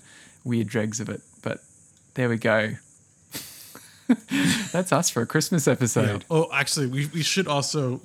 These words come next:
Speaker 2: make mention, um,
Speaker 1: Mm-hmm.
Speaker 2: our, our favorite Adelaide musician, Pierre. Um,
Speaker 1: Oh,
Speaker 2: if you
Speaker 1: yes.
Speaker 2: haven't listened to his Christmas albums,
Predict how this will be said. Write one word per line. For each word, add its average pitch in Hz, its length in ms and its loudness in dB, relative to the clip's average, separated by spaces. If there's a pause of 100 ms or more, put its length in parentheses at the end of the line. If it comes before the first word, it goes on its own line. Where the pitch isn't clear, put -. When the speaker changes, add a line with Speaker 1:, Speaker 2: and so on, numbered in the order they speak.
(120)
Speaker 2:
make 127 240 -4
mention, 117 400 -4 (760)
um, 131 80 -6
Speaker 1:
Mm-hmm. 131 440 2 (100)
Speaker 2:
our, 127 500 2
our 123 140 -2
favorite 143 460 -2 (260)
Adelaide 120 640 -2
musician, 117 580 -4
Pierre. 110 440 -4 (580)
Um, 104 480 -8
Speaker 1:
Oh, 175 200 2
Speaker 2:
if 143 280 2
you 180 80 4
Speaker 1:
yes. 151 100 0
Speaker 2:
haven't 185 400 2
listened 139 340 -4
to 127 80 -4
his 120 160 -2
Christmas 117 420 -6
albums, 139 640 -10